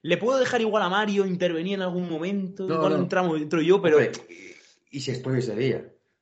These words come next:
Speaker 1: Eh, claro, claro. Es que Lasso
Speaker 3: Que
Speaker 1: claro.
Speaker 3: está por ver.
Speaker 2: No, es que hay que, hay que cumplir.
Speaker 3: Claro, claro.
Speaker 1: Hay que cumplir.
Speaker 3: Y ese Lietkabelis, bueno, ese, primero es en la cancha del equipo polaco, ese es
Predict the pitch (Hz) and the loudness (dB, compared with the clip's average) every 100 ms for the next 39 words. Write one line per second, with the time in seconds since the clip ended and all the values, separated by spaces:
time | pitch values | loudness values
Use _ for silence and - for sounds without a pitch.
0 | _ _ - 156 143 151 143 147 117 - | _ _ -12 -4 0 2 0 -4 -8 -10
1 | - 247 208 - 117 117 226 220 220 208 | 0 4 6 6 4 4 4 2 -2 -4
2 | 202 104 - - - - - 123 117 139 | -6 -10 -12 -12 -12 -12 -12 -6 -4 -4
3 | - - _ _ - 131 175 139 143 131 | -6 -12 _ _ -10 0 2 2 0 -2
4 | 135 156 135 139 170 135 113 151 269 - | -2 0 0 2 2 0 0 0 0 -4
5 | - _ _ _ - 95 107 98 147 - | -16 _ _ _ -14 -8 -6 -4 -4 -4
6 | - 196 220 147 131 - - _ _ 120 | 2 4 6 2 -2 -6 -14 _ _ -6
7 | 123 131 131 139 135 123 131 135 139 135 | -4 0 0 2 2 2 0 0 0 0
8 | 143 131 151 147 - - _ - - 117 | -2 -2 2 2 0 -16 _ -20 -6 -2
9 | 143 147 127 127 131 135 117 113 107 135 | -2 0 -2 0 2 4 4 4 2 2
10 | - 107 123 117 | 0 -4 -6 -8